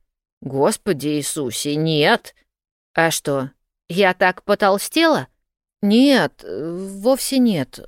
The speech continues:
Долго рассказывать». «Ну, теперь рассказать придётся».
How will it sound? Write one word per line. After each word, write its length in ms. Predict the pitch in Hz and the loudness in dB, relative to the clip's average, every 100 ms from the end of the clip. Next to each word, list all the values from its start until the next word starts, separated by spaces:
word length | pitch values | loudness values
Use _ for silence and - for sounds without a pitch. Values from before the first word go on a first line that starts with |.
| - _ _ - | -20 _ _ -12
Долго 680 | 226 262 254 - 359 240 156 | -8 -8 -6 0 2 2 -2
рассказывать». 680 | 143 - 226 143 127 - _ _ _ _ _ _ _ _ | -4 -4 -6 -6 -10 -14 _ _ _ _ _ _ _ _
«Ну, 240 | 233 226 180 | 0 2 2
теперь 600 | - 226 - 190 160 233 | 0 -2 2 2 4 2
рассказать 640 | 247 - 277 226 170 - | 0 0 0 2 -2 -2
придётся». 680 | 277 302 233 139 - - - | -2 0 2 -2 -2 -10 -14